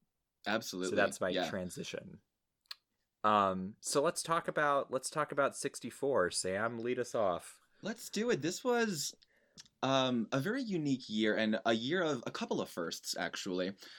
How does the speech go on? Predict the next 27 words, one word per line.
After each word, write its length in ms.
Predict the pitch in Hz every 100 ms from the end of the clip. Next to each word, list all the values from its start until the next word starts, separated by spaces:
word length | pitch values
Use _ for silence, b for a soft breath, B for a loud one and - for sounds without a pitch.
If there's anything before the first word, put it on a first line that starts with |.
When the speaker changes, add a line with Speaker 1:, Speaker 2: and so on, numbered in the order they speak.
| B
Speaker 1:
I 100 | 113
found 200 | 117 131
it 60 | 117
interesting 360 | 120 123 117 113
that 120 | 104
this 180 | 120 139
is 280 | 113 104 -
the 300 | 104 113 113 -
only 420 | 117 139 151 139
year 840 | 131 123 104 98 120 135 95 95 95 B B B -
that 360 | 101 101 98
three 540 | - - 143 151 185 180
movies 640 | 156 165 127 98 95 -
get 280 | 110 - -
twelve 540 | - 113 113 131 131
or 140 | 107 110
more 300 | 110 104 104
nominations. 960 | 101 98 95 92 95 - 80 58 - -
Both 260 | 107 104 - 98
Beckett 580 | - 101 - 127 127 B B B B
and 180 | 101 101
My 200 | 98 104
Fair 200 | - 107
Lady 200 | 101 98
got 180 | 90 -
twelve 340 | - 101 104 104
noms 440 | 90 90 123 -